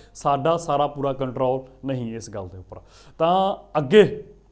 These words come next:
ਉਹ ਫਿਰ ਆਪਣੀ ਜਿਹੜੀ ਰਾਜਨੀਤੀ ਇਸ ਗੱਲ ਦੇ ਉੱਪਰ ਫੋਕਸ ਕਰ ਦਿੰਦੇ ਨੇ ਕਿ ਜਦੋਂ ਉਹਨਾਂ ਨੂੰ ਪੁੱਛਿਆ ਵੀ ਜਾਂਦਾ ਕਿ ਤੁਹਾਡੀ ਵਿਚਾਰਧਾਰਾ ਕੀ ਆ, ਅਰਵਿੰਦ ਕੇਜਰੀਵਾਲ ਕਹਿੰਦੇ ਨੇ ਕਿ ਸਾਡੀ ਵਿਚਾਰਧਾਰਾ ਕੋਈ ਨਹੀਂ, ਅਸੀਂ ਚਾਹੁੰਦੇ ਹਾਂ ਕਿ ਅਸੀਂ ਸਿਹਤ ਤੇ ਸਿੱਖਿਆ ਦੇ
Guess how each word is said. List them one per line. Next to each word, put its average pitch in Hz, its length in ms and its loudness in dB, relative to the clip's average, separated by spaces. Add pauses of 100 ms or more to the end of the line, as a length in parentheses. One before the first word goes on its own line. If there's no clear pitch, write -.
(440)
ਉਹ 143 100 -4
ਫਿਰ 165 140 -2
ਆਪਣੀ 170 260 0
ਜਿਹੜੀ 170 220 -2
ਰਾਜਨੀਤੀ 151 500 0
ਇਸ 151 160 -4
ਗੱਲ 139 120 0
ਦੇ 139 60 -2
ਉੱਪਰ 131 140 -8
ਫੋਕਸ 127 340 -8
ਕਰ 117 160 -6
ਦਿੰਦੇ 127 200 -4
ਨੇ 185 140 -2 (400)
ਕਿ 185 320 2
ਜਦੋਂ 143 260 -4
ਉਹਨਾਂ 160 140 -2
ਨੂੰ 180 100 -6
ਪੁੱਛਿਆ 175 280 -2
ਵੀ 147 80 -2
ਜਾਂਦਾ 139 220 -2
ਕਿ 147 100 -4
ਤੁਹਾਡੀ 139 220 -4
ਵਿਚਾਰਧਾਰਾ 127 540 -4
ਕੀ 110 280 -10
ਆ, 180 120 -4 (220)
ਅਰਵਿੰਦ 156 260 -2
ਕੇਜਰੀਵਾਲ 139 440 -2
ਕਹਿੰਦੇ 127 200 -6
ਨੇ 156 80 -4
ਕਿ 156 80 -4
ਸਾਡੀ 131 300 -6
ਵਿਚਾਰਧਾਰਾ 120 540 -6
ਕੋਈ 120 240 -8
ਨਹੀਂ, 175 120 -2 (260)
ਅਸੀਂ 156 140 -6
ਚਾਹੁੰਦੇ 160 320 -2
ਹਾਂ 180 80 -2
ਕਿ 170 160 -2
ਅਸੀਂ 170 380 -6
ਸਿਹਤ 160 540 -2
ਤੇ 170 160 0
ਸਿੱਖਿਆ 147 380 -4
ਦੇ 151 220 -4